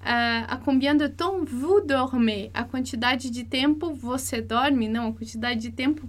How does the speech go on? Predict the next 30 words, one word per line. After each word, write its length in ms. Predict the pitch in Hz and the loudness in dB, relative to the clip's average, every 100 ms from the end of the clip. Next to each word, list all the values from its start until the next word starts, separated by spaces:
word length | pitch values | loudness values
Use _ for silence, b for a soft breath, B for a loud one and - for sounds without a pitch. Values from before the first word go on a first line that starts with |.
| - | -6
que 260 | - 330 349 | 0 0 0
você 420 | 247 233 - 220 | -4 -4 -4 -4
dorme, 460 | 214 208 208 196 | -2 -2 -2 -6
né? 240 | 202 214 294 B B B B - | -6 -6 -6 B B B B -6
Ou 240 | 262 254 - | -2 -2 -4
que 280 | - 320 359 | 2 4 4
vocês 600 | 277 254 - 262 277 214 | 2 -2 0 2 2 0
dormem, 600 | 208 233 262 269 214 220 | 4 8 8 6 2 0
porque 260 | 220 226 | -4 -6
tá 160 | 226 233 | -4 -6
se 200 | 233 247 | -4 -4
dirigindo 600 | 220 233 240 226 254 269 | -4 -2 -2 -2 -2 0
às 140 | 254 | -2
senhoras. 960 | 240 - 277 277 240 233 226 196 208 - B B B - | -4 -2 0 0 2 2 2 0 -4 -8 B B B -4
Mas 220 | 269 302 | 0 0
aqui 260 | 359 359 330 | 0 0 0
na 160 | 339 | 0
tradução 720 | 330 320 294 302 - 254 277 | 0 0 0 0 -2 0 -2
ficou 320 | 302 294 - 254 | -4 -6 -4 -2
mais 260 | 247 269 | 0 0
adaptado 540 | 277 285 285 262 262 302 | 0 -2 0 0 2 0
à 60 | |
quantidade 640 | 311 277 - 240 233 247 240 | -4 -6 -6 -4 -2 -2 -4
de 120 | 277 | -6
tempo 580 | - 254 269 - 370 370 B B B - | -4 -2 -2 -2 -6 -6 B B B -6
de 160 | 277 370 | -4 -4
sono. 520 | - 240 226 220 196 - - - - | -4 -4 -2 -4 -6 -14 -16 -16 -2
Que 160 | 294 | 0
vous 160 | 233 254 | 0 -2
dormez, 640 | 226 285 294 269 285 370 | 0 2 2 2 0 -4